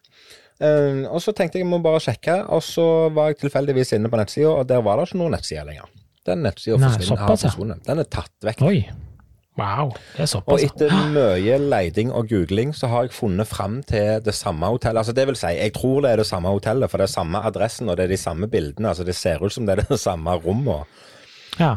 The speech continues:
Speaker 1: Eh, og jeg har prøvd å sende de en mail for å høre, er det sånn at den reservasjonen jeg har hatt har blitt overført til dere, eller må jeg reservere på ny? I så fall så vil jeg reservere. Det har jeg ikke fått noe svar på, men jeg må nok bare ringe de.
Speaker 2: Ja.
Speaker 1: Så, ja.
Speaker 2: Riktig.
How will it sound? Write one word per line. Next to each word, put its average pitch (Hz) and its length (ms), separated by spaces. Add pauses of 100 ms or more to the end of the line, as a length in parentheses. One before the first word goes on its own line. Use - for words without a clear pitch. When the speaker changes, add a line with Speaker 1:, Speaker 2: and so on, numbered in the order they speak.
Speaker 1:
Eh, 104 400
og 92 140
jeg 139 80
har 139 80
prøvd 131 180
å 127 60
sende 104 240
de 110 100
en 104 80
mail 113 240
for 120 160
å - 60
høre, 92 260
er 101 160
det 120 100
sånn 107 160
at 104 160
den 95 220
reservasjonen 95 640
jeg 90 140
har 87 160
hatt - 100
har 87 80
blitt 90 240
overført 95 640
til 87 80
dere, 147 400
eller 120 240
må 117 160
jeg 107 160
reservere 92 500
på 92 140
ny? 120 180
I 95 60
så 98 180
fall 101 140
så 98 160
vil 90 140
jeg 78 100
reservere. 78 480
Det 101 80
har 104 80
jeg 90 100
ikke 104 140
fått 101 160
noe 92 80
svar 87 240
på, - 100
men 98 140
jeg 104 80
må 107 100
nok 107 140
bare 92 180
ringe 76 300
de. 85 80 (100)
Speaker 2:
Ja. 160 200 (580)
Speaker 1:
Så, 85 160 (260)
ja. 131 140
Speaker 2:
Riktig. 135 300